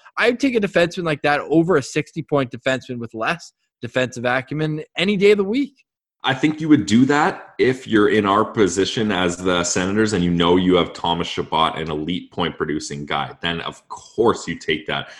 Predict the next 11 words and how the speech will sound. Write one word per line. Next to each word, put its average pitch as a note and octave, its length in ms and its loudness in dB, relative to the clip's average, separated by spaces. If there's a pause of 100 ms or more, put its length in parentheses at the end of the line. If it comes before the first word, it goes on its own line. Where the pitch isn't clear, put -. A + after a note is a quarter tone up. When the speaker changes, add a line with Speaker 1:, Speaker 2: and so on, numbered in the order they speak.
(140)
Speaker 2:
because E2+ 320 0
you've G2+ 180 2
already F#2 220 4
got F2 240 0
the - 60 -14
point-producing F2 600 -4
covered. D#2+ 360 -4
And E2+ 260 -4 (340)
sure, C3 340 4
I A2 140 0
think D#3 260 -8